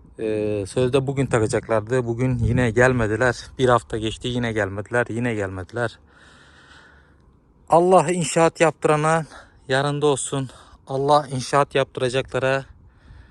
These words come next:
yani teselli versin. Allah inşaat yaptıracaklara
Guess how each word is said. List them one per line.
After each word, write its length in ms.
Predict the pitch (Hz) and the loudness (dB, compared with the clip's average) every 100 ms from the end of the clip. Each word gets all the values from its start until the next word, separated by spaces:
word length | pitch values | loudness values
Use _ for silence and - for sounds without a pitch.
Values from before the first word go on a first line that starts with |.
| - _ _ _ _ | -20 _ _ _ _
yani 240 | 117 120 131 | -4 -2 -2
teselli 500 | - 123 - 135 139 | -4 -4 -2 0 2
versin. 560 | 131 123 - 127 131 135 - - - - - _ _ - - - - - - - _ - - - - - - - - | 2 0 -2 -2 -2 -6 -18 -20 -20 -20 -20 _ _ -20 -14 -14 -14 -20 -20 -20 _ -20 -20 -20 -20 -20 -20 -12 0
Allah 320 | 143 165 165 | 4 6 4
inşaat 540 | 160 - 165 165 - | 2 4 4 4 0
yaptıracaklara 640 | 160 - 156 151 120 160 | -4 2 4 4 4 2